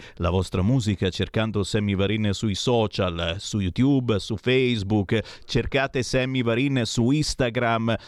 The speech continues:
cercatemi su Twitter se non mi bloccano e fatemi ascoltare la vostra musica. Perché? Perché se merita davvero io la trasmetto in diretta nazionale nella mia trasmissione in onda dal lunedì al venerdì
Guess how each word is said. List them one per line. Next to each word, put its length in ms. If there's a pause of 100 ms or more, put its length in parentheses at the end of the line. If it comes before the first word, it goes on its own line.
cercatemi 840
su 160
Twitter 560
se 140
non 180
mi 140
bloccano 560 (240)
e 180
fatemi 480
ascoltare 680
la 80
vostra 360
musica. 520
Perché? 360 (240)
Perché 300
se 240
merita 560
davvero 680
io 420
la 220
trasmetto 800
in 140
diretta 460
nazionale 720 (280)
nella 240
mia 200
trasmissione 840
in 140
onda 260
dal 200
lunedì 440
al 100
venerdì 520